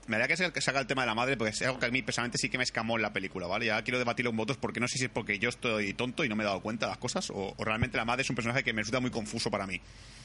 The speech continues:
¿vale? Porque la madre de ella realmente es una persona que quiere protegerla y al principio Pico te da a entender que, que quiere protegerla.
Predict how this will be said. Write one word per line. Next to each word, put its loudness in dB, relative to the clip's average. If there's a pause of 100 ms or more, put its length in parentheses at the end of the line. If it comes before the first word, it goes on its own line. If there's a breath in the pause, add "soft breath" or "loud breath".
(180 loud breath)
¿vale? 0 (480 loud breath)
Porque 2
la 2
madre 4
de 4
ella 4
realmente 0
es 0
una 0
persona 0
que -4
quiere 4
protegerla 0
y -2
al -4
principio 0
Pico 0
te 0
da 0
a 0
entender 2
que, -4 (100)
que -10
quiere 0
protegerla. -4